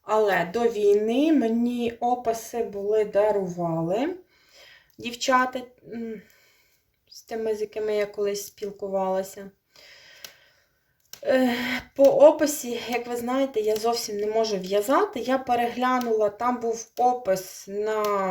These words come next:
м, бактус, мені здається.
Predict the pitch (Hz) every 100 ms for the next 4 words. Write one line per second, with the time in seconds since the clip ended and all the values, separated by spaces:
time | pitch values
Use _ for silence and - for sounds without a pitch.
0 | 180 180 175 - - 180 185 190 185 185
1 | 180 185 294 - - - - - 214 214
2 | 202 202 202 196 202 202 - - 180